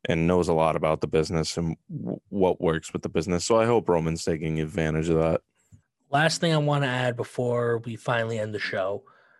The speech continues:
Speaker 2: right? 'Cause we are getting to that point. I know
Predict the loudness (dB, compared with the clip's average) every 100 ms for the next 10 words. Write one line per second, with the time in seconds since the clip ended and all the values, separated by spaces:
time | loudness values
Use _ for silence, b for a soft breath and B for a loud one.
0 | b -8 -6 -6 -6 0 2 4 4 2
1 | 0 -2 -4 -2 0 0 -2 -4 -2 0
2 | 0 -2 -4 -10